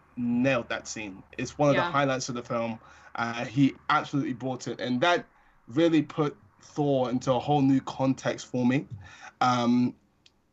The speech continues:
Speaker 1: so yeah, I'm really interested to see how they're gonna tie up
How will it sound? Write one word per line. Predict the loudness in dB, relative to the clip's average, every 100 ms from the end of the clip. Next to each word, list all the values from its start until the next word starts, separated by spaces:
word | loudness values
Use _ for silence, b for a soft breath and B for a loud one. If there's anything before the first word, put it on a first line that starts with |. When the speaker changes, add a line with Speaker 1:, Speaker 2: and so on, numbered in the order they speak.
| -8
Speaker 1:
so | 2 4
yeah, | 6 6 4
I'm | 2 2
really | 0 0
interested | 0 -2 -8
to | -10
see | -4 -4
how | -2 -4
they're | -2
gonna | -4 -4
tie | -6 -2 0 0
up | -2 -6